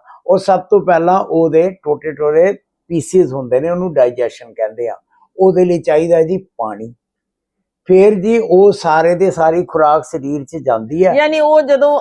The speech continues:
Speaker 2: ਅੰਦਰ ਥੁੱਕ ਜਿਹੜੀ ਹੈ, ਉਸ ਤੋਂ ਬਗੈਰ ਨਹੀਂ ਜੇ ਕੁਛ ਵੀ ਹਜ਼ਮ
Speaker 1: ਥੁੱਕ
Speaker 2: ਹੋਣਾ,
Speaker 1: ਤੋਂ
Speaker 2: ਅੰਦਰ ਫਿਰ
Speaker 1: ਅੱਗੇ
Speaker 2: ਪੇਟ,
Speaker 1: ਫਿਰ ਸਾਰਾ ਪੇਟ
Speaker 2: ਬਿਲਕੁਲ,
Speaker 1: 'ਚ,
Speaker 2: ਰਸ ਹੀ ਰਸ।
Speaker 1: ਫਿਰ ਉਹਨੇ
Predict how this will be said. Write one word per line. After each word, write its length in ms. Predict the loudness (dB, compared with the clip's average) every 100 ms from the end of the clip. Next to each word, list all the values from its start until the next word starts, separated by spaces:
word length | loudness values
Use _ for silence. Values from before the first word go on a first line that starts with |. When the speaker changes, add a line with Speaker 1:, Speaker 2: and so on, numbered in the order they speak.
| -2
Speaker 2:
ਅੰਦਰ 320 | -4 0 0
ਥੁੱਕ 460 | -2 -4 -4 -2 -4
ਜਿਹੜੀ 340 | 2 2 2
ਹੈ, 60 | 0
ਉਸ 100 | 2
ਤੋਂ 160 | 0
ਬਗੈਰ 340 | 0 2 2 0
ਨਹੀਂ 200 | -2 -4
ਜੇ 100 | -6
ਕੁਛ 240 | -4 -4
ਵੀ 180 | -2 0
ਹਜ਼ਮ 120 | 0
Speaker 1:
ਥੁੱਕ 340 | 2 2 2 2
Speaker 2:
ਹੋਣਾ, 160 | 2
Speaker 1:
ਤੋਂ 200 | 2 0
Speaker 2:
ਅੰਦਰ 220 | 0 2
ਫਿਰ 320 | 2 2 2 0
Speaker 1:
ਅੱਗੇ 100 | 0
Speaker 2:
ਪੇਟ, 280 | 2 4
Speaker 1:
ਫਿਰ 140 | 2 0
ਸਾਰਾ 540 | -2 -2 2 2 2
ਪੇਟ 100 | 0
Speaker 2:
ਬਿਲਕੁਲ, 500 | 0 0 2 2 2
Speaker 1:
'ਚ, 20 | 2
Speaker 2:
ਰਸ 340 | 2 2 2
ਹੀ 100 | 2
ਰਸ। 140 | 2 2
Speaker 1:
ਫਿਰ 140 | 2
ਉਹਨੇ 440 | 0 0 -2 -4